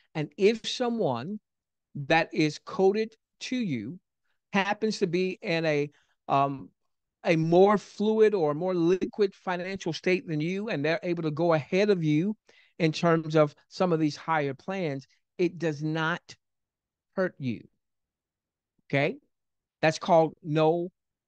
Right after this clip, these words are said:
loss payout. Okay. Now, let's talk about the structure. That's powerful, ladies and gentlemen. That right there,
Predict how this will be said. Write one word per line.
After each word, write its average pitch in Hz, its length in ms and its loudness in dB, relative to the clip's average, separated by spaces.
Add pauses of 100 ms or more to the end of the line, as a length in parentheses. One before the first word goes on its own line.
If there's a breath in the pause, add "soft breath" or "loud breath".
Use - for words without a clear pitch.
(120)
loss 135 560 0 (320)
payout. 123 280 -4 (500)
Okay. 131 400 -4 (460)
Now, 147 280 2 (140)
let's 147 220 -2
talk 165 260 2
about 139 260 0
the 131 80 -16
structure. - 640 -8 (1600)
That's 180 220 2
powerful, 151 480 2
ladies 123 240 -6
and 117 100 -6
gentlemen. 110 320 -6
That 156 220 2
right 196 280 0
there, 123 440 -6